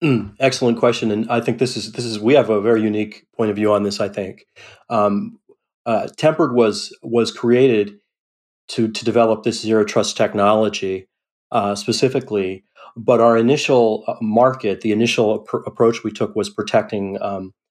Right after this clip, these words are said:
uh, operational technology networks. There's a, there's a fairly long story about how our technology actually spun out of an O T company.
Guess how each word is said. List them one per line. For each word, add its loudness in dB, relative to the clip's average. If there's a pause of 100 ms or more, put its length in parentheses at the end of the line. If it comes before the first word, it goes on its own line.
(420)
uh, -4
operational 2
technology 2
networks. -10 (460)
There's 0
a, 0
there's -2
a 0
fairly 4
long 4
story 4
about -2
how -2
our 0
technology -2
actually -2
spun -4
out 0
of -6
an -4
O -4
T -6
company. -6